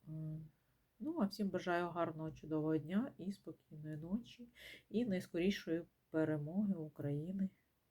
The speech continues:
От. І щоб уже було, м, на кінець-то від нас відстали країни-окупанти. Все, до зустрічі, пока-пока.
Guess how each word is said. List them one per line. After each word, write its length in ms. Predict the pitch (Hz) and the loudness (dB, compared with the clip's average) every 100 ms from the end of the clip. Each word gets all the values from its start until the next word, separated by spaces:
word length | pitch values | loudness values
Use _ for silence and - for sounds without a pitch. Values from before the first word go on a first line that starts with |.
| _ _ _ _ _ _ _ _ _ _ _ _ _ _ | _ _ _ _ _ _ _ _ _ _ _ _ _ _
От. 240 | - 170 170 _ - - - - - _ _ _ _ _ _ _ _ - - _ - | -12 -12 -12 _ -20 -20 -20 -20 -20 _ _ _ _ _ _ _ _ -20 -20 _ -6
І 180 | 202 | -6
щоб 240 | 214 165 160 | -6 -8 -4
уже 160 | 156 | -4
було, 460 | 156 160 160 160 - - | -2 -2 -2 -2 -4 -8
м, 300 | 151 147 202 - - - _ | -8 -8 -12 -18 -20 -20 _
на 80 | 156 | -12
кінець-то 800 | 151 175 185 190 - - 170 165 | -6 -2 0 0 -2 -4 -4 -2
від 220 | 147 151 | -2 -2
нас 360 | 147 160 165 - | -2 -4 -4 -10
відстали 600 | 139 - - 147 143 147 - _ _ _ _ _ _ _ _ _ | -14 -6 0 2 2 0 -6 _ _ _ _ _ _ _ _ _
країни-окупанти. 1200 | - 160 165 185 185 - 156 135 139 139 139 127 131 _ - - - | 0 2 2 0 -4 -8 -10 -10 -8 -4 -2 -4 -8 _ -16 -16 -14
Все, 220 | - - 160 | -4 0 2
до 180 | 170 | 4
зустрічі, 560 | 208 320 - 262 - 240 | 6 6 4 -2 0 -2
пока-пока. 720 | 233 165 156 156 160 196 247 | 0 -2 0 0 -2 0 -2